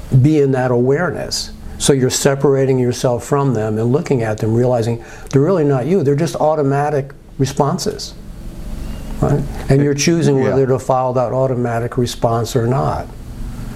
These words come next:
Speaker 2: I call it, when you call the watcher or the witness, I viewed it as, I'm gonna stand back in a certain situation. It could have been at work, it could have been in family. And I've said this before, don't argue with a tornado if it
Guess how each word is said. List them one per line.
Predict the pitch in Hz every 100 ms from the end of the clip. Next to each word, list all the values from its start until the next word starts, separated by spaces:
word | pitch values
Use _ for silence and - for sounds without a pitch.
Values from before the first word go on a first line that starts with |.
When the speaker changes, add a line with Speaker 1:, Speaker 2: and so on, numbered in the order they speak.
| - -
Speaker 2:
I | 117
call | 135 170 117 104
it, | 95 - - -
when | 98 104 107
you | 101
call | 107 107 95
the |
watcher | 90 92 95 98 - 92
or | 87
the | 87
witness, | 92 95 92 95 - - - - - - -
I | - 110
viewed | 117 120 107
it | 101 95
as, | 92 95 -
I'm | 107 117
gonna | 113 101
stand | - 120 117 123 120
back | 107 107 92 - - - - - - - - - - - - - - -
in | 98
a |
certain | 87 113 98 98
situation. | 110 101 98 95 92 - 98
It | 85
could | 110
have | 92
been | 92 92
at | 87
work, | 90 90 -
it | 90
could | -
have | 90 95
been | 92
in | 95
family. | 90 85 87 82 78 85 - - -
And | 101
I've | 98
said | - 92
this | 85 85
before, | 98 - 95 87
don't | 101 87
argue | 80 98 90
with | 92 -
a |
tornado | 85 104 95 90 90 92 87
if |
it | 90